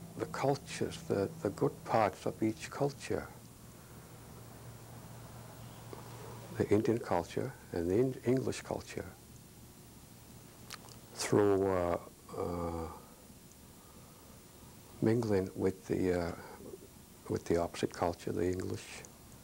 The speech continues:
which they're doing right now,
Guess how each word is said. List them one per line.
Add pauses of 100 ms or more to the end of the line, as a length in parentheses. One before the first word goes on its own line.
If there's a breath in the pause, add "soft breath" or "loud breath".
(600 loud breath)
which (120)
they're
doing
right
now,